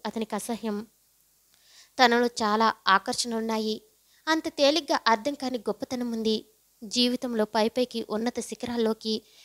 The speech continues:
ఓ బాణంలా దూసుకుపోవాలి, కానీ మందమతిగా అంచెలంచెలుగా అయిన భవిష్యత్తులో ఏం జరుగుతుందో చెప్పలేని అయోమయ స్థితిలో ప్రయాణం చేయటం తనలాంటి వాడికి దుస్సాధ్యం. చాలాసేపటి వరకు మెలకువగా ఉండి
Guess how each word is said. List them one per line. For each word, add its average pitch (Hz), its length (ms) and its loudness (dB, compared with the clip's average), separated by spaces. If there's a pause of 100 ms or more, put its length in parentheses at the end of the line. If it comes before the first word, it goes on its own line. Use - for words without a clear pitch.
(120)
ఓ 262 120 10
బాణంలా 240 500 6
దూసుకుపోవాలి, 226 800 0
కానీ 226 480 -2 (480)
మందమతిగా 220 760 4 (120)
అంచెలంచెలుగా 247 880 2
అయిన 226 200 -2
భవిష్యత్తులో 214 760 0 (280)
ఏం 302 240 4
జరుగుతుందో 294 520 4
చెప్పలేని 247 640 0 (760)
అయోమయ 240 420 4
స్థితిలో 220 400 -2
ప్రయాణం 220 480 -2 (100)
చేయటం 233 380 -6 (140)
తనలాంటి 247 420 2
వాడికి 254 500 -2 (100)
దుస్సాధ్యం. 214 720 -4 (680)
చాలాసేపటి 226 580 6
వరకు 208 320 0
మెలకువగా 233 560 0
ఉండి 220 420 -2